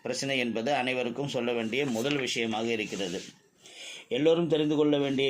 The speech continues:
இன்னொரு விஷயம் என்னவென்றால், நீங்கள் படுக்கைக்கு செல்வதற்கு முன்பு இரவில் சிறுநீர் கழிக்க எழுந்த பிறகும் வெதுவெதுப்பான நீரை குடிக்க வேண்டும். நெக்டூரியாவுக்கு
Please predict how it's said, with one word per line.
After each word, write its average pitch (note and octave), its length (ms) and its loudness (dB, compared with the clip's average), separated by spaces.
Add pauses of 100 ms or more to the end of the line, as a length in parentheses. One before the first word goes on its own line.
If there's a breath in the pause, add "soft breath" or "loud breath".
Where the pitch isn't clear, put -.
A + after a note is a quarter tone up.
இன்னொரு D3+ 280 2
விஷயம் B2+ 380 0
என்னவென்றால், A#2 520 0
நீங்கள் B2+ 380 0
படுக்கைக்கு C3 400 -2
செல்வதற்கு B2+ 460 -2
முன்பு A2 340 -2
இரவில் C3 400 0
சிறுநீர் C3 420 -2
கழிக்க A#2+ 260 0 (160)
எழுந்த B2 240 0
பிறகும் F#2 420 -4 (520 loud breath)
வெதுவெதுப்பான D3 760 2
நீரை B2+ 260 2
குடிக்க B2 320 -2
வேண்டும். G2+ 380 -2
நெக்டூரியாவுக்கு - 1800 -2